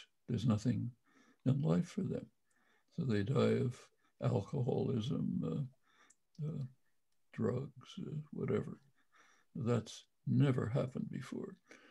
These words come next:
The last two or three years, the population has actually declined. There's a measure of this.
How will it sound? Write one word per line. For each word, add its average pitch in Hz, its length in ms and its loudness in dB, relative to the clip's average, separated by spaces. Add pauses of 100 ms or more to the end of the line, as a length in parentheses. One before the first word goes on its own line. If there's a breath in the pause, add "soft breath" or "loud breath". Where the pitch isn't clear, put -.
(160 loud breath)
The 123 60 0
last 120 400 6
two 135 140 4
or 113 100 6
three - 280 0
years, - 440 2
the - 240 -4 (200)
population 113 720 2
has 131 140 -2
actually - 340 -6
declined. - 560 -4 (1040 soft breath)
There's 127 380 4
a 127 60 10
measure 127 480 8
of 131 140 -4
this. - 380 -10